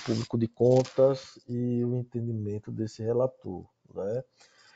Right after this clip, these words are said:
É, são os processos T C sete quatro sete oito barra dois mil e treze, o processo T C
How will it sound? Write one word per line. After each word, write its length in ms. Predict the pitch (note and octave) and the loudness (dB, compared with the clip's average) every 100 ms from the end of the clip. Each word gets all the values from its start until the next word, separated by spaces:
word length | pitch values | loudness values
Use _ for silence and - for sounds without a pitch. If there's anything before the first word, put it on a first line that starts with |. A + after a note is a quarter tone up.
| _ _ _ | _ _ _
É, 1160 | A#2 A2+ A2 A2 G#2+ G#2 G#2 G2+ G2+ G2 F#2+ F#2+ _ - | 4 6 6 4 2 2 0 0 -2 -2 -4 -8 _ -20
são 840 | - - C#3 C#3 C3+ B2 A#2+ G2+ - _ _ _ _ _ _ _ _ | -14 4 6 8 6 4 2 -2 -8 _ _ _ _ _ _ _ _
os 80 | - | -8
processos 1600 | - A#2 - - A#2 A#2 - - A#2 A2+ A2+ A2 A2 G#2 G2+ - - - - - - _ _ _ _ _ _ _ _ _ _ - | 4 4 4 2 2 2 -4 -4 -2 0 0 0 0 -4 -6 -12 -20 -20 -20 -20 -20 _ _ _ _ _ _ _ _ _ _ 2
T 140 | B2+ | 2
C 600 | A#2 - B2+ B2 A#2 A2+ | 2 0 4 4 4 2
sete 400 | - - B2 - - | -2 2 2 2 -2
quatro 460 | A#2+ B2 B2 - | 2 4 2 -6
sete 340 | - A#2+ A2+ A#2 | -2 -2 0 0
oito 220 | A2 - | 0 0
barra 220 | G2+ G#2 | -2 -2
dois 180 | G#2+ G2+ | -4 -4
mil 140 | G#2+ | -4
e 40 | A2+ | -6
treze, 720 | - B2+ C#3 D#3 D#3+ D#3 E3 | -2 2 4 4 2 0 0
o 80 | D#3 | -2
processo 560 | D#3 A#2+ - B2 A#2 - | 2 0 2 0 0 -2
T 120 | A#2 | -8
C 540 | - - A#2 A2+ G#2+ | -8 -6 -2 0 -2